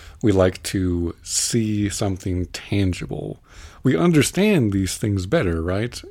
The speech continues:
I think we inherently do better than, uh, than re-, than we see relationships and understand that. We understand, "Oh, well, I'm climbing the ladder at work," or, "I do this and I get that result. I fix this, it works now.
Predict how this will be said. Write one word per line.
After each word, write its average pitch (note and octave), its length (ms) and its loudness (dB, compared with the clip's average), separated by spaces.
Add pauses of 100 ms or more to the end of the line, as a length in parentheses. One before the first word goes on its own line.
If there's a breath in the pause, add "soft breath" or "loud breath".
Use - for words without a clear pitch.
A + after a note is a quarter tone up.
(160)
I D3+ 120 -4
think B2 200 -6
we A2 80 0
inherently G2+ 460 -2
do C3 180 -2
better F#2 320 0
than, F2 300 -4
uh, E2 300 -4 (520 soft breath)
than F2+ 160 -2
re-, F2+ 240 -2
than G2 100 -2
we F#2 80 0
see G2 140 -4
relationships F#2 800 -4
and - 100 -8
understand F#2+ 600 -4
that. G2+ 240 -6 (1000 loud breath)
We A2+ 140 4
understand, G#2+ 640 2
"Oh, G2 340 2
well, G2 180 -2
I'm G2 160 -6
climbing G#2 380 -2
the F#2+ 80 -2
ladder F#2+ 380 0
at - 120 -6
work," - 340 -8 (260)
or, F2 460 -2 (440 loud breath)
"I F2+ 80 0
do F#2 240 -2
this G#2 320 -2
and F#2+ 100 -4
I F#2 40 -2
get G2 220 -2
that F#2+ 200 -2
result. F2+ 460 -4
I E2+ 140 -6
fix - 300 -8
this, C3+ 400 -4
it - 200 -10
works B2 340 -4
now. - 220 -10